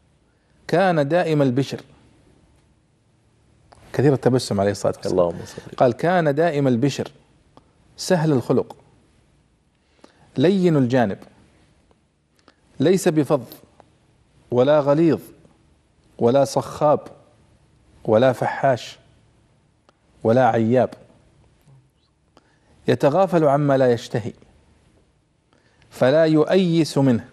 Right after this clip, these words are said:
Speaker 1: ولا يخيب فيه مؤمليه. قد ترك نفسه من ثلاث:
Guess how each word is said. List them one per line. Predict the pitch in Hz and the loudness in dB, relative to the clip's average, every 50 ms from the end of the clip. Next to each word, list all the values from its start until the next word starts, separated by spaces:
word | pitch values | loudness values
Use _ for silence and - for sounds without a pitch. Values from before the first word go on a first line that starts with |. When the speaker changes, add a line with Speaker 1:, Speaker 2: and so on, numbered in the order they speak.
| _ _ _ _ _ _ _ _ _ _ _ _ _ _ _ - _ _ _ _ _ _ _ _ _ - | _ _ _ _ _ _ _ _ _ _ _ _ _ _ _ -20 _ _ _ _ _ _ _ _ _ -4
Speaker 1:
ولا | - 113 123 139 147 151 151 147 147 143 143 143 135 - - - | 0 0 2 2 2 2 4 4 4 4 4 2 0 -2 -6 -10
يخيب | - 135 131 131 - - 170 170 170 151 139 135 131 123 120 123 120 | -4 -2 -2 -2 0 0 0 0 0 0 2 2 0 0 0 -2 -4
فيه | 113 - 151 165 156 135 139 | -2 -2 0 0 0 0 0
مؤمليه. | 131 123 120 101 113 113 110 110 104 98 98 - - - _ _ _ _ _ - - - - - - _ _ _ _ _ _ _ _ _ _ _ _ _ _ _ _ _ _ _ _ _ _ _ _ _ _ - | -2 -2 -2 -2 -2 -2 -2 -2 -2 -2 -6 -8 -10 -16 _ _ _ _ _ -20 -20 -20 -20 -20 -20 _ _ _ _ _ _ _ _ _ _ _ _ _ _ _ _ _ _ _ _ _ _ _ _ _ _ -2
قد | 135 127 - - | -2 -2 -2 0
ترك | - 180 180 160 - 165 | 0 2 2 2 2 2
نفسه | 160 190 180 - - 175 151 156 | 0 0 0 -2 -2 -2 0 0
من | 151 151 147 135 | 0 0 0 0
ثلاث: | 143 131 110 95 | 2 2 0 0